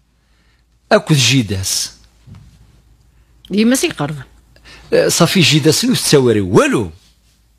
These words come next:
Speaker 1: وجي قانص حجب الإسقاط، حجب الحرمان.
Speaker 2: إما يماس ثلا.
Speaker 1: آه، تيمات. تيمات في الزواري يوك في جيداثين. أما ذ جيداس فافاس، أما ذ جيداس يماس.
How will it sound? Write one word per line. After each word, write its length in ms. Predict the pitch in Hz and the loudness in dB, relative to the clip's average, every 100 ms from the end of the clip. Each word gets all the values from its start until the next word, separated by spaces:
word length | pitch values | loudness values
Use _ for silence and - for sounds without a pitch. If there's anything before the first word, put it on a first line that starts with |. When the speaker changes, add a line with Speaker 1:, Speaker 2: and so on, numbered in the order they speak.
| _ _ - | _ _ -6
Speaker 1:
وجي 180 | 120 - | -2 0
قانص 300 | - 139 - | 0 0 0
حجب 280 | 151 107 120 | -2 0 0
الإسقاط، 520 | 120 - - 160 - | -2 -4 0 -2 0
حجب 260 | 131 104 | -2 0
الحرمان. 580 | 113 104 135 185 202 107 202 | -2 0 2 2 2 -2 -4
Speaker 2:
إما 180 | 214 | -4
يماس 480 | 226 196 196 202 - 196 196 180 165 | -2 -2 -2 -4 -6 -6 -2 -2 -2
ثلا. 220 | - 175 165 | 0 0 2
Speaker 1:
آه، 80 | |
تيمات. 600 | 151 139 143 226 208 120 - - _ - - - - | 2 2 4 4 2 -2 -8 -12 _ -20 -20 -8 0
تيمات 440 | 175 143 139 131 | 0 2 0 0
في 160 | - 120 | -2 -4
الزواري 560 | 107 131 160 180 123 | 0 2 4 2 2
يوك 180 | 147 - | 0 0
في 120 | - | 0
جيداثين. 840 | 127 117 110 127 135 277 233 113 85 _ _ _ _ - - - - _ _ | 0 0 2 2 2 2 2 0 -6 _ _ _ _ -20 -20 -20 -20 _ _
أما 220 | 156 165 170 | 2 4 2
ذ 120 | 127 | 2
جيداس 840 | 110 156 156 113 113 - - - | 0 0 0 2 2 0 -4 -4
فافاس، 680 | 107 123 135 98 123 208 - | 0 2 2 2 0 0 2
أما 200 | 147 143 | 0 2
ذ 60 | 131 | 0
جيداس 640 | 101 123 110 180 - - | 2 0 0 0 -2 0
يماس. 680 | 117 107 98 90 90 - | 2 2 2 0 -4 -8